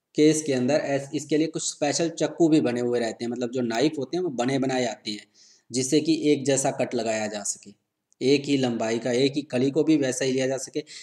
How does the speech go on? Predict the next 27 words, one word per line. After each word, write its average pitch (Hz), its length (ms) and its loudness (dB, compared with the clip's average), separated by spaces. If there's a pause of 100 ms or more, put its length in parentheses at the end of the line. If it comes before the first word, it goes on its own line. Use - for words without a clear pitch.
(200)
एक 113 160 -2
तो 143 60 2
आपको 131 220 0
पिक्चर 131 320 -2
में 131 120 2
नीचे 127 260 0
शो 139 200 0
हो 120 160 0
रही, 139 120 2
हो 139 340 -2
ही 143 100 6
रहा 143 140 2
है। 135 140 -6 (360)
इसके 147 200 0
अलावा 160 200 4
एक 156 240 0
और 143 180 6
भी 139 140 4
आता 107 240 -2
है, 104 140 -14 (280)
जैसे 120 300 -2
अपनी 131 260 -2
कोई 131 140 -2
सील 156 360 4
होती 160 220 2
है 165 60 2
ना, 180 180 -6